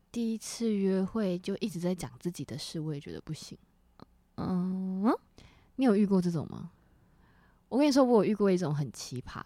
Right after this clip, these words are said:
Speaker 1: 的，就是第一次约出来，然后他整场都在讲他自己的事情。
Speaker 2: 但你，你有想要跟他分享你的事吗？还是他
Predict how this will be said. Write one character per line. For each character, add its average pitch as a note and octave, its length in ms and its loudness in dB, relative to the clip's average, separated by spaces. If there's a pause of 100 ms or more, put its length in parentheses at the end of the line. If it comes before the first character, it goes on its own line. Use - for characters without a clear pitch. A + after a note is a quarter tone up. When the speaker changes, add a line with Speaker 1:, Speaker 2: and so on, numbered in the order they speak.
Speaker 1:
的， - 100 -16 (240)
就 A#3 140 -6
是 A3+ 120 -4 (120)
第 E3 200 0
一 C3+ 60 -6
次 - 400 -8 (220)
约 F3 180 0
出 D#3 300 -6
来， - 260 -8 (600)
然 D#3 120 -4
后 E3+ 480 -4 (720)
他 A#3 180 -8 (120)
整 F3 240 0
场 D3 280 -4
都 D#3+ 140 -4
在 F3+ 220 -2
讲 - 180 -6
他 D3 140 -6
自 E3+ 120 -8
己 D#3 120 -8
的 - 100 -10
事 - 220 -8
情。 - 240 -14 (420)
Speaker 2:
但 E4+ 260 0 (360)
你， G#3+ 180 -2
你 G#3+ 120 2
有 C4 100 4
想 G#3+ 160 0
要 E3+ 60 -2
跟 F#3+ 100 -2
他 G3+ 40 0
分 F3+ 180 0
享 E3 220 -2
你 D#3 120 -4
的 C3+ 100 -6
事 - 220 -8
吗？ C#3+ 100 -6
还 D#3 100 -6
是 A#3+ 140 -4
他 C#4 220 0